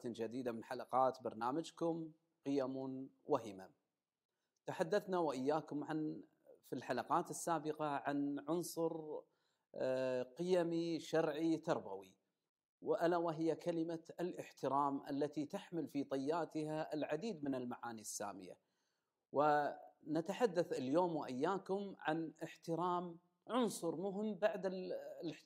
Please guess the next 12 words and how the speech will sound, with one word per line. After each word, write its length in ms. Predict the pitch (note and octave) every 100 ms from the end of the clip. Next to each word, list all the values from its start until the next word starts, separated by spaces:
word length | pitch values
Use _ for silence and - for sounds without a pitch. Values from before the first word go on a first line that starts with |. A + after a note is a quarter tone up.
| -
بعد 320 | E3 F3 D#3+
احترام 540 | B2+ - - C#3+ A#2
الذات. 400 | G2+ - F2+ - - _ _ _ _ _ _ _ -
طبعًا 260 | C3 D3+
هو 160 | D#3+ E3+
احترام 500 | C#3+ - D#3+ A3+ G#3+
الله 180 | G3 E3+
سبحانه 360 | D3+ - D3+
وتعالى، 500 | C#3 C#3 D3 C#3+ C#3+ - _ _
ثم 240 | - D3+ B2+
احترام 540 | A#2 - D#3+ E3 G3+
الذات، 460 | D#3+ D3+ F3+ F3